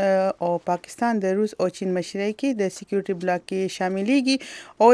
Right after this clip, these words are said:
د پاکستان قبایلي سیمه باجوړ جنسیا کې نامعلومه وسلوالو بیګا د شپې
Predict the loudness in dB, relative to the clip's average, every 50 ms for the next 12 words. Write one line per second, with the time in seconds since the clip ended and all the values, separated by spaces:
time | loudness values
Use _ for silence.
0 | 10 8 8 8 6 6 6 6 4 6 6 6 4 4 4 4 2 2 4 4
1 | 4 4 4 4 4 4 4 4 4 2 0 -2 0 0 -2 0 0 0 0 0
2 | 2 2 2 2 0 0 0 0 0 0 0 2 2 2 0 0 -2 -2 0 0
3 | 0 0 0 0 -2 -4 -6 -10 -4 -2 0